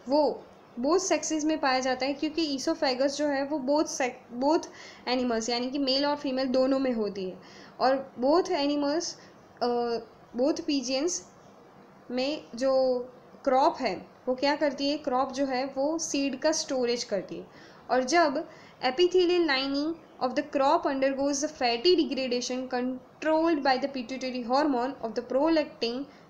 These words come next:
the forming of the pigeon milks। ओके, तो क्या होगा यहाँ पर, Pituitary hormone जो है वो क्या करता है, Pituitary hormone अगर secrete हुआ तो fatty degradation होगा। okay, then after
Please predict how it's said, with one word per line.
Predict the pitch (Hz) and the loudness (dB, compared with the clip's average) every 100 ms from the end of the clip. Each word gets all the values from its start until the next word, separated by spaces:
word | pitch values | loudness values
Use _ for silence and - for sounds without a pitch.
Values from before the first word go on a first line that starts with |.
| 226 | -6
the | 254 | -4
forming | - - 254 277 302 320 311 | -6 -6 0 0 2 0 0
of | 262 226 | -2 -4
the | 285 240 | -6 -8
pigeon | 208 208 226 | -8 -6 -4
milks। | 247 233 160 - - - - - 240 | -2 -4 -6 -10 -12 -14 -20 -12 -6
ओके, | 240 330 | 0 0
तो | 330 | 0
क्या | 302 330 | 0 2
होगा | 330 294 277 | 4 2 2
यहाँ | 302 269 240 240 | 0 0 0 0
पर, | 277 349 - - - | -2 -2 -6 -20 -8
Pituitary | 269 277 311 349 359 | -4 -4 -2 2 2
hormone | 277 240 247 285 311 | 2 2 2 2 2
जो | 294 | 2
है | 262 247 285 285 - - | 0 0 -2 -6 -16 -6
वो | 262 | -4
क्या | 277 294 | 0 0
करता | 285 277 277 | 0 0 -2
है, | 294 339 - - - - | -2 -4 -8 -20 -20 -8
Pituitary | 277 302 339 349 370 | -4 0 2 4 2
hormone | 262 254 262 294 320 | 4 0 2 -2 -2
अगर | - 254 320 | -2 0 2
secrete | 330 269 - 277 302 - | 0 -4 -2 0 0 -2
हुआ | 220 220 302 - - - - - | 0 2 2 -4 -16 -20 -20 0
तो | 285 277 196 - - - - - - | 4 6 4 -4 -20 -20 -20 -20 0
fatty | 254 254 330 | 2 4 4
degradation | 294 269 254 277 277 285 311 | 2 2 0 0 0 2 2
होगा। | 285 254 285 370 - - - | 2 2 0 -2 -8 -16 -10
okay, | 220 277 320 - - - | -6 -2 -2 -4 -8 -2
then | 262 277 | 0 0
after | 277 311 | 0 -2